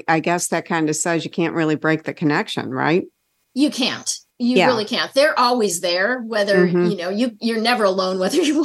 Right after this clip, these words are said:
Speaker 2: wanna be or not. They're always there
Speaker 1: <laughs>
Speaker 2: guiding you and trying to help you. <laughs>
Speaker 1: Yeah. Yeah, for sure. And then, um,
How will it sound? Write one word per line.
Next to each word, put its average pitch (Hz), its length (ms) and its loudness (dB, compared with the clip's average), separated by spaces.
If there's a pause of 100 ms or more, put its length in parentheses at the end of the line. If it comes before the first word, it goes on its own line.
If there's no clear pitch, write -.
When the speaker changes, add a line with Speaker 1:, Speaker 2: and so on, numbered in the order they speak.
Speaker 2:
wanna 359 180 0
be 381 220 2
or 440 100 0 (220)
not. 302 340 0 (140)
They're 262 180 2
always 262 420 2
there 277 600 0 (200)
Speaker 1:
<laughs> - 200 -10
Speaker 2:
guiding 247 460 0
you 247 260 0
and 226 300 -2
trying 247 240 0
to 247 80 0
help 247 280 0
you. 240 460 2
<laughs> 320 380 0
Speaker 1:
Yeah. 151 380 4 (480)
Yeah, 131 260 2
for 170 240 -2
sure. 147 600 0
And 208 160 2
then, 226 500 2
um, 196 580 0